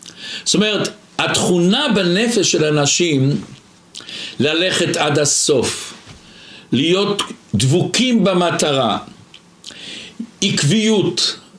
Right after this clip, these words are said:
סבלנות, הולך צעד אחרי צעד, וגם הוא מוכן לא רק הסבלנות, רק לסבול בשביל להגיע אל המטרה.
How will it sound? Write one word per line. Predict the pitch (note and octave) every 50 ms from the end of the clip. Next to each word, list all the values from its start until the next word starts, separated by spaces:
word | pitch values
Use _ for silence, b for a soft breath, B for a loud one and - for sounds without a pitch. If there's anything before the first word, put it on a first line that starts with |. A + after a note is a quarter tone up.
| - -
סבלנות, | - - - - G#3+ G3 F#3 F3 D#3+ F3+ F3+ F#3+ F#3+ F#3+ G3+ G#3+ G3+ F3+ B2+ - - - - - - - - - - - - - - - - -
הולך | A#2 C#3 D#3 D#3 - -
צעד | - - - G3 F#3 F#3+ F#3+ F3
אחרי | F3+ D3 - D#3+ D3
צעד, | - - - D3 C3+ A2 F#2+ F2 - - - B B B B B B B B
וגם | C3+ D3 D#3 F3 G3+ G#3
הוא | G3+ G3
מוכן | F3+ F3+ D3 - - G#3+ A3 G#3+ G3 F#3+ F#3+
לא | F#3+ E3+ F#3
רק | G#3 G#3 G3 F3+ D3 G#3+ - -
הסבלנות, | D3 D3 - - - A3+ A3 G#3+ G#3+ G3+ G3 F#3+ F#3 -
רק | E3 F3 F3 E3 E3+ - - B B B B B
לסבול | C3+ C#3+ E3 D3+ - - C#3 C#3+ G3+ C4 D4+ D4+ D4 B3+ F3 D#3+
בשביל | F#3 - - - D3+ D#3 G3 G#3 F#3 F3
להגיע | E3+ D#3+ D3+ D3 B2+ B2 D3 D#3+ D3+ C#3
אל | C3+ B2+
המטרה. | A#2 A#2 A2 A2 A2 - F#2 D2 C#2